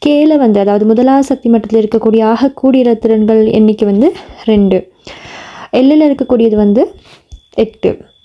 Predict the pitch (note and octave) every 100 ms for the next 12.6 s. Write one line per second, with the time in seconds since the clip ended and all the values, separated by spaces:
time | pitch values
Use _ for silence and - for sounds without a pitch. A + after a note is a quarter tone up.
0 | _ _ _ _ _ _ _ _ _ A#3
1 | C4 D#4 C4+ A3 G#3+ G#3 G3+ G3+ G3+ G3+
2 | D#4+ - _ _ - A#3 A#3+ A3 G#3+ G#3
3 | G3+ G3+ - A3+ D#4 - - A3+ B3 B3+
4 | A3+ A3 G#3 G3+ G#3 G3+ G3 C#4+ A#3 -
5 | F#3+ C#4 F4+ - - G#3+ G3+ G3 A#3+ F#3+
6 | G3 F#3+ - - _ _ _ _ - -
7 | _ _ _ _ _ _ _ _ _ _
8 | _ - _ _ - _ A#3+ C4 D4 D4+
9 | C4 A#3+ B3 C#4 D4 C4+ G#3+ - G#3+ -
10 | G3+ G3+ G3+ G3+ A3+ F4+ - - - -
11 | A3+ C4 C4 A3 - - D4 - C#4+ A3+
12 | G3+ G#3 G3+ - G3 -